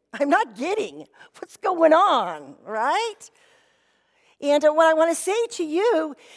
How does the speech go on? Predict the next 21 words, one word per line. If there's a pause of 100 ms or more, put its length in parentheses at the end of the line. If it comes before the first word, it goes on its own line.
is
there's
a
right
way
and
a
wrong
way
to
give. (1080)
There's
a
careless,
impulsive
giving, (600)
and
there's
careful,
scientific
giving.